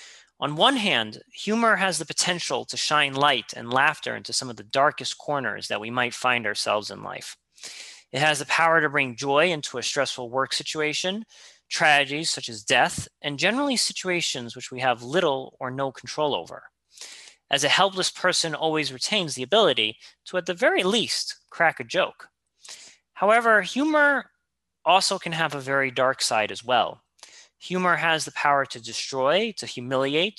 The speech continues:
to, to bring shame onto other people.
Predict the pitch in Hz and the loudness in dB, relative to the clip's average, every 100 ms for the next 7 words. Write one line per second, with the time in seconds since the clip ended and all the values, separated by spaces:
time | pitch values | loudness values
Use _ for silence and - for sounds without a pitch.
0 | - 139 - _ - 131 139 127 - 143 | -8 -10 -16 _ -12 -2 -2 0 -2 0
1 | 131 151 170 139 135 131 135 127 120 127 | 0 -2 -6 -6 -6 -2 -4 -4 -6 -10
2 | 123 180 247 | -4 -4 -4